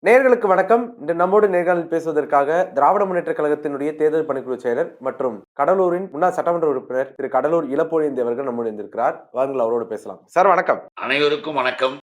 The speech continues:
Speaker 2: கேளுங்க.
Speaker 1: சார், மோடி அவர்கள் வந்து வந்துட்டு போன பயணம், அ, ராஜேந்திர சோழனை வந்து, அ, ஆயிரமானது விழாவை கொண்டாடி முடிச்சதுக்கு பிறகு விஜய் வந்து இதை பத்தி ஒரு விமர்சனத்தை எழுப்பியிருக்கிறாரு.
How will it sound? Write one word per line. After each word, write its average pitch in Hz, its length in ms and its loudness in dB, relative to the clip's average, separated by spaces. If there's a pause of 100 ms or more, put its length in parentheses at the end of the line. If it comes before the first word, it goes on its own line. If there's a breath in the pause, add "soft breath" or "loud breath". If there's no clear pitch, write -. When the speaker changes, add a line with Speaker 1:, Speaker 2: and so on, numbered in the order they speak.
(260)
Speaker 2:
கேளுங்க. 123 260 -2 (160)
Speaker 1:
சார், 170 300 4 (500)
மோடி 190 340 4
அவர்கள் 160 380 2
வந்து 151 600 -2
வந்துட்டு 151 280 -4
போன 143 320 0
பயணம், 131 520 -2 (140)
அ, 120 40 -2
ராஜேந்திர 139 600 0
சோழனை 139 600 -2
வந்து, 123 340 -6 (560)
அ, 123 300 2 (260)
ஆயிரமானது 139 1080 2 (120)
விழாவை 151 440 4
கொண்டாடி 143 380 2
முடிச்சதுக்கு 131 480 -6
பிறகு 151 520 -2
விஜய் 190 280 2
வந்து 170 280 0
இதை 165 160 0
பத்தி 160 240 -2
ஒரு 156 200 0
விமர்சனத்தை 160 440 0
எழுப்பியிருக்கிறாரு. 127 680 -2